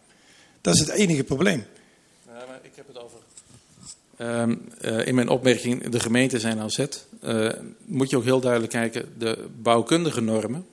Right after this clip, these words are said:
Speaker 2: hè, want dit zijn andere normen, dit zijn, eh, eh, eh, luchtkwaliteitsnormen.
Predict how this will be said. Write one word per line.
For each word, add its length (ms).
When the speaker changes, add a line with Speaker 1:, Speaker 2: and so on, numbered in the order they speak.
Speaker 2:
hè, 160
want 160
dit 140
zijn 140
andere 320
normen, 300
dit 140
zijn, 380
eh, 640
eh, 60
eh, 520
luchtkwaliteitsnormen. 1300